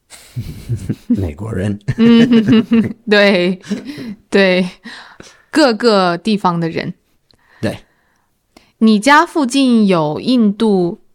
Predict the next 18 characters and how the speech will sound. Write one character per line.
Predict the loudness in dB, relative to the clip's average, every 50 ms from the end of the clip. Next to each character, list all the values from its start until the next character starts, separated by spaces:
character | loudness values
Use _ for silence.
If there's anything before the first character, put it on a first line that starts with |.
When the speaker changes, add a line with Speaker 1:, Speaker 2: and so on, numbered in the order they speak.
| _ _ _ _ _
Speaker 2:
餐 | -6 -2 -2 -2 -2
馆 | -2 -2 -2 -4 -4
吗？ | -6 -6 -6 -6 -8 -10 _ _ _ _ _ _ _ _ _ _ _ _ _ _ _ _ _ _ _ _ _ _
Speaker 1:
有， | -16 -10 -6 -4 -4 -4 -2 -4 -4 -4 -4 -6 -10 _ _ _ _ _ _ _ _
呃， | -12 -8 -6 -4 -4 -4 -6
其 | -8 -8 -6 -6 -6
实 | -4 -2 -2 -2 -2
我 | -2 -4 -4
们 | -4 -4 -2 -2
有 | -4 -4 -6 -8
一 | -8
个 | -6 -4 -4 -2 -2 -2 -4 -6 -6 -8 -10 -12 -14 _ _ _ _ _ _
印 | -4 -4 -4 -2
中 | -2 -2 -2 -2 -4 -4 -6
饭 | -4 -4 -4 -4 -2
馆， | -2 -4 -4 -4 -8 _ _ _ _ _ _ _ _ _ _ _ _ _ _ _ _ _ _ _ _ _
我 | -10 -8 -6 -4
们 | -4 -4 -4 -4 -6 -8